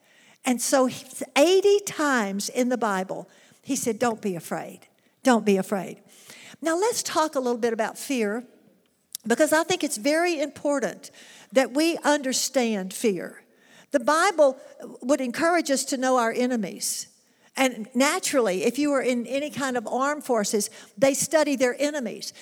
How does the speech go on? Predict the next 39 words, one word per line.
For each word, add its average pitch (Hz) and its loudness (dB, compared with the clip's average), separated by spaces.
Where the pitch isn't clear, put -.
Because 330 0
if 339 -2
you 320 0
study 294 0
your 269 -2
enemy, 320 -2
you're 254 2
more 254 0
likely 254 0
to 240 -6
defeat 226 -4
your 185 -6
enemy. 196 -8
So 339 2
let's 403 -2
look 359 0
at 240 -2
fear 277 -2
a 220 -2
little 214 -2
bit 226 -2
and 226 -6
understand 254 0
it. - -8
The 302 2
first 427 -2
thing 349 -4
I 285 -2
want 269 -2
you 269 -2
to 247 -4
know 247 -2
about 240 -4
fear 254 -4
is 220 -4
fear 311 -2
is 226 -2
a 214 -6
spirit. - -8